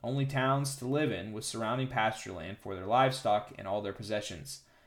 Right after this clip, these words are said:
So the land was distributed in strict accordance with the Lord's commands to Moses. A delegation from the tribe of Judah, led by Caleb son of Jephunneh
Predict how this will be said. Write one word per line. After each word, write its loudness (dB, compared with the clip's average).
So 4
the -2
land 4
was 2
distributed 2
in -6
strict -2
accordance -2
with -6
the -6
Lord's -4
commands -6
to -8
Moses. -2
A -4
delegation 4
from 0
the -2
tribe 0
of -8
Judah, 4
led 6
by 12
Caleb 4
son 0
of -4
Jephunneh 0